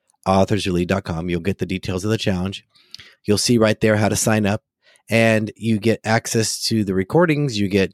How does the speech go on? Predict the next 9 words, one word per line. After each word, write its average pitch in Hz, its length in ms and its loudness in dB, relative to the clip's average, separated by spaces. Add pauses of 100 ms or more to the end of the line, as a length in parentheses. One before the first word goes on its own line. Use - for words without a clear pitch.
to 98 600 -4
join 104 240 0
the 92 80 -4
community, 120 420 0
get 101 240 -4
feedback 117 360 -2 (120)
live 120 400 2
from 120 160 0
me. 131 160 2